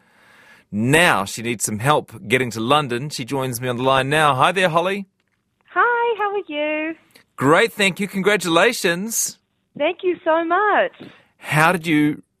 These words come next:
Speaker 1: find out that you'd got into this incredible school?
Speaker 2: Oh, gosh, well, it was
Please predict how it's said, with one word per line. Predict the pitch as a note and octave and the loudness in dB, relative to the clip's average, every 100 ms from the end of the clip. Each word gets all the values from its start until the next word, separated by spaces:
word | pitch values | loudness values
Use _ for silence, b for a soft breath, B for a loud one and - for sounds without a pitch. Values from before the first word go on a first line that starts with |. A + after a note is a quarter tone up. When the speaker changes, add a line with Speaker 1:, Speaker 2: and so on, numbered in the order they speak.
| - | -18
Speaker 1:
find | - D#3 D3 C3+ | 0 2 4 4
out | C#3+ A#2 | 2 2
that | B2 | -2
you'd | A#2+ A2 | -8 0
got | C#3 | 0
into | C3+ A#2 | 0 -2
this | A#2+ A#2+ - - - | -4 -4 -4 -8 -10
incredible | A#2 - C#3+ C#3 A2 A2 | -10 -2 0 2 0 -2
school? | - C3+ D3 G2+ D2+ _ _ _ _ _ | -2 0 0 0 -8 _ _ _ _ _
Speaker 2:
Oh, | C4 C#4 B3 | -4 -2 -2
gosh, | - B3 A#3+ - | -2 0 0 -2
well, | B3 A3+ | -4 -4
it | - B3 | -4 -4
was | C4 C#4 | -4 -6